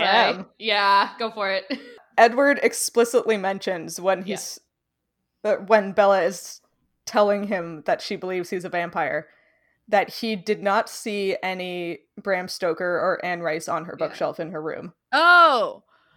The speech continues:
Speaker 3: I missed that part.
Speaker 2: Oh,
Speaker 1: Yeah.
Speaker 2: did you? I
Speaker 3: Yeah.
Speaker 2: sticky noted it immediately because I was like,
Speaker 1: <laughs>
Speaker 2: "Oh, this, like, he, he mentions it." <laughs>
Speaker 3: Whoa.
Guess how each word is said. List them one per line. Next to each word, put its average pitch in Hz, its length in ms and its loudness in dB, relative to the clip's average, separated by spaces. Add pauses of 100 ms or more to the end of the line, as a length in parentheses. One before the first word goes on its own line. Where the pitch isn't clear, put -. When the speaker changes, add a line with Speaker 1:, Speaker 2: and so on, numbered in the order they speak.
(160)
Speaker 3:
I 262 160 6
missed 254 300 -2
that 190 180 4
part. 165 360 -6 (360)
Speaker 2:
Oh, 302 100 10
Speaker 1:
Yeah. - 320 10
Speaker 2:
did 381 100 6
you? 440 220 6 (220)
I 311 180 6
Speaker 3:
Yeah. 277 420 6 (100)
Speaker 2:
sticky 392 220 0
noted 370 300 4
it 330 120 -2
immediately 294 560 -2
because 277 220 -2
I 440 60 12 (120)
was 427 140 12
like, 320 140 8
Speaker 1:
<laughs> 330 100 -2
Speaker 2:
"Oh, 440 440 6 (200)
this, 427 260 0
like, 415 300 -2
he, 381 220 -4 (100)
he 403 260 -4
mentions 440 1120 -2
it." 202 120 -2
<laughs> - 0 -
Speaker 3:
Whoa. 226 760 4